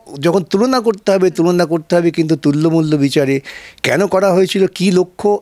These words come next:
এবং সেটা কি হকারদের জীবিকা থেকে উচ্ছেদ করার জন্য না হকারদের পুনর্বাসনের জন্য।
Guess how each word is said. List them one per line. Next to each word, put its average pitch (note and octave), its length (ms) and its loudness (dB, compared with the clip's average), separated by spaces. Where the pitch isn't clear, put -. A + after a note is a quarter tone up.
এবং D#3+ 480 0
সেটা D3+ 300 -6
কি - 140 -6
হকারদের D3 600 0
জীবিকা D3 680 0
থেকে D3 180 -6
উচ্ছেদ D3 360 -2
করার A3+ 260 0
জন্য C#4+ 260 -2
না G3 180 2
হকারদের C3+ 520 -2
পুনর্বাসনের G2+ 720 -4
জন্য। E2 380 -16